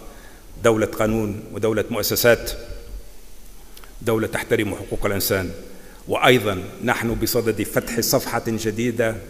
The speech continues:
من علاقة الدولة بالجيش، فالدولة الديمقراطية كما رددت دومًا وأبدًا لا تخشى الجيش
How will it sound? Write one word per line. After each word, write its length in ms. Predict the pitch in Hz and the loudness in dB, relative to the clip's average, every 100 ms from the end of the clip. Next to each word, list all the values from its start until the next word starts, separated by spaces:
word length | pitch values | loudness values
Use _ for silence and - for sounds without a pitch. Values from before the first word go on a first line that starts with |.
| - | -8
من 100 | 95 | -4
علاقة 400 | 101 110 - 107 | 0 0 -2 -4
الدولة 540 | 110 95 101 117 110 - | -4 -2 2 4 4 0
بالجيش، 640 | 110 110 92 123 107 - - - - - - - - - - - - - - - | -2 -4 2 2 4 0 -6 -10 -14 -16 -18 -16 -18 -18 -20 -20 -18 -16 -16 -8
فالدولة 400 | - 92 117 110 | -2 2 4 4
الديمقراطية 680 | 110 104 113 113 113 107 120 | 2 2 2 4 4 4 4
كما 260 | 113 110 113 | 4 4 4
رددت 340 | 117 113 117 | 2 2 -2
دومًا 380 | 110 120 120 120 | 4 6 6 4
وأبدًا 320 | 113 113 120 | 2 2 4
لا 320 | 117 120 131 117 | 4 4 4 4
تخشى 420 | - - - 110 | 2 -2 -2 -4
الجيش 600 | 90 87 82 - - | -4 -8 -8 -6 -8